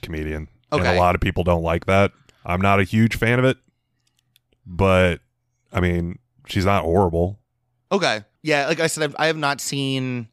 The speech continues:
Speaker 2: any of her stand-ups other than that one from a super long time ago.
Speaker 1: Yeah.
Speaker 2: Uh,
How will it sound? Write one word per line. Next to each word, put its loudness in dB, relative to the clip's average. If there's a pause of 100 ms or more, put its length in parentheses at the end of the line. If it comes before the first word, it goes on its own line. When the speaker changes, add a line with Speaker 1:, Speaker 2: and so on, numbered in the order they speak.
(180)
Speaker 2:
any 0
of -4
her -4
stand-ups -2
other -2
than -2
that -4
one -4 (220)
from -2
a -8
super -4
long -4
time -10
ago. -8 (300)
Speaker 1:
Yeah. 0 (680)
Speaker 2:
Uh, 0